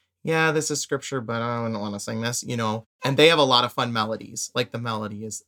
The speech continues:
is a good thing. Sovereign Grace Kids has great songs. They're not necessarily scripture, all of them, but they're all super doctrinal,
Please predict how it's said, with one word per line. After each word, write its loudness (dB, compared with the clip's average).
is -8
a -8
good -8
thing. -8
Sovereign 2
Grace -2
Kids 2
has -4
great -6
songs. 0
They're -2
not 0
necessarily -4
scripture, -2
all 6
of 0
them, 0
but -4
they're -2
all -2
super -4
doctrinal, -4